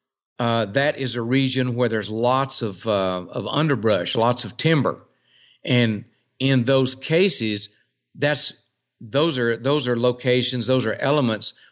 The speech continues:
where you want overcast weather because you don't want the deep shadows or the highlights, you know, that occur in,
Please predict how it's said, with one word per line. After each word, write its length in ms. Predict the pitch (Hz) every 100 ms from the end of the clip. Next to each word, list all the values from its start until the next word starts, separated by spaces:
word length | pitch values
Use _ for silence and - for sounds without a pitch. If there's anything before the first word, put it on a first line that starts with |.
| _
where 160 | 147 135
you 240 | 117 120
want 440 | 104 139 233 214
overcast 640 | 131 113 104 110 101 92 -
weather 380 | 95 85 - - _ _ _ _ _ - -
because 540 | 127 131 143 120 -
you 240 | - 113 120
don't 240 | 131 120
want 300 | 123 151 156
the 80 | 123
deep 300 | 110 139 131
shadows 800 | - 139 127 117 110 110 101 107
or 100 | 107
the 80 | 95
highlights, 760 | 123 127 117 117 113 110 -
you 80 | 117
know, 220 | 117 113
that 120 | 110
occur 460 | 98 - 127 120 117
in, 180 | 107